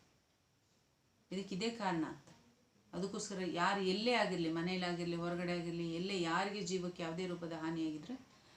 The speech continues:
ನಿಮ್ಮ ಕುಟುಂಬ ವರ್ಗದಲ್ಲಿ ಅವಶ್ಯವಾಗಿ ದೊಡ್ಡಪ್ಪ, ಚಿಕ್ಕಪ್ಪ, ಅವ್ರು, ಇವ್ರು ಅಂತ ಈ ಥರ ನಿಮ್ಗೆ ಆಗಿದ್ರೂ ಕೂಡ ಬಾಧೆ ಕೊಡ್ತಾರೆ. ಅದರಿಂದಾಗಿ ಮನೆ, ಮನಸ್ಸಿನಲ್ಲಿ ಈರ್ಷೆ, ಅಹಂಕಾರ,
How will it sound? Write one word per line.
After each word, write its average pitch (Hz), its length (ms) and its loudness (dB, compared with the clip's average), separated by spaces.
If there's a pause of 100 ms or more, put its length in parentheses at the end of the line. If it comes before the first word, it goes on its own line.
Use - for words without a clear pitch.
(160)
ನಿಮ್ಮ 208 200 0
ಕುಟುಂಬ 220 340 -4
ವರ್ಗದಲ್ಲಿ 185 400 2
ಅವಶ್ಯವಾಗಿ 175 840 2
ದೊಡ್ಡಪ್ಪ, 175 440 0
ಚಿಕ್ಕಪ್ಪ, 175 500 -6
ಅವ್ರು, 175 300 0
ಇವ್ರು 175 280 0
ಅಂತ 165 160 -4
ಈ 185 260 -6
ಥರ 185 180 -4
ನಿಮ್ಗೆ 185 260 0
ಆಗಿದ್ರೂ 175 480 -2
ಕೂಡ 190 200 -2
ಬಾಧೆ 180 260 0
ಕೊಡ್ತಾರೆ. 175 560 -4 (1200)
ಅದರಿಂದಾಗಿ 185 800 2 (420)
ಮನೆ, 190 420 2
ಮನಸ್ಸಿನಲ್ಲಿ 202 600 0
ಈರ್ಷೆ, 208 560 2 (360)
ಅಹಂಕಾರ, 196 540 0